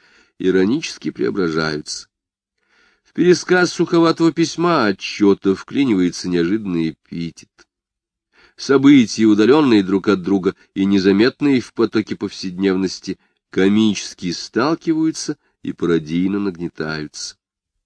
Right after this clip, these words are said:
В гротесково-карнавальные сценки разворачиваются скупые мемуарные свидетельства.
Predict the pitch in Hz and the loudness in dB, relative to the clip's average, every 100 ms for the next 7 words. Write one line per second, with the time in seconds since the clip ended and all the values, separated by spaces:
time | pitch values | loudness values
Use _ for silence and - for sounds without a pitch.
0 | _ _ _ _ _ _ _ _ - 87 | _ _ _ _ _ _ _ _ -16 -4
1 | 107 135 160 - 220 202 165 139 139 170 | 0 2 0 -2 0 2 2 0 0 2
2 | 131 95 - - - - 135 190 175 - | 2 0 -2 -10 -8 0 0 0 -4 -8
3 | 92 80 80 92 - 87 82 82 - - | -6 -4 -2 -2 -4 -8 -8 -10 -14 -16
4 | 80 - 120 127 85 78 73 87 104 92 | -10 -4 0 0 -2 -4 -4 -4 -4 -6
5 | 82 - 73 73 71 - - | -6 -10 -10 -10 -10 -12 -20